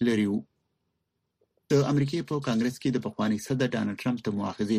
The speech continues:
په مقدمه کې د هغه وکیلانو دا تورونه رد کړي چې پخواني صدر په کانګرس باندې حمله راپارولې وه. د ډانلډ ټرمپ وکیلانو د جمعې په ورځ خپل دلایل سرته رسولي او ویلي چې په پخواني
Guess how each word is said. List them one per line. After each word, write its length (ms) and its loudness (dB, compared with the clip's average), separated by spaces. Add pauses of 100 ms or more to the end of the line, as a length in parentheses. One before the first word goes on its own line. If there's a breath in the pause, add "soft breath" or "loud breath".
په 120 -8
مقدمه 420 0
کې 100 -2 (440 loud breath)
د 20 2 (100)
هغه 240 2
وکیلانو 420 4 (100)
دا 80 2 (140)
تورونه 380 0
رد 180 -8
کړي 220 2
چې 160 -4
پخواني 380 0 (160)
صدر 220 2 (360 loud breath)
په 80 2 (160)
کانګرس 380 2
باندې 300 -2
حمله 220 2 (140)
راپارولې 520 2
وه. 100 2 (640)
د 60 -4 (140)
ډانلډ 300 -2
ټرمپ 220 0
وکیلانو 500 2
د 140 -2
جمعې 260 2
په 100 -8
ورځ 160 2 (480 loud breath)
خپل 180 0 (120)
دلایل 280 2 (100)
سرته 320 -2
رسولي 360 0 (400)
او 100 2
ویلي 300 6
چې 160 -2
په 120 -8
پخواني 380 -2